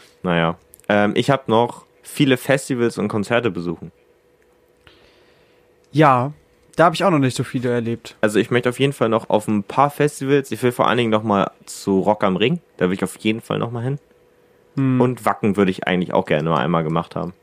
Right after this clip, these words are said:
Speaker 2: Nee, Wacken
Speaker 1: Doch,
Speaker 2: interessiert
Speaker 1: absolut.
Speaker 2: mich gar
Speaker 1: Find ich
Speaker 2: nicht.
Speaker 1: voll geil, Mette.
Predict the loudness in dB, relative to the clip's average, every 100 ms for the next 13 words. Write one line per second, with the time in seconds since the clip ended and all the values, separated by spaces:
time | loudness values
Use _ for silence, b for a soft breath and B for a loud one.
0 | -12 -4 -2 -2 -2 -4 0 0 0 -4
1 | -4 -2 -2 -2 -2 -4 -6 -10 _ _
2 | 0 4 4 4 4 2 -2 0 2 4
3 | 2 2 0 0 -2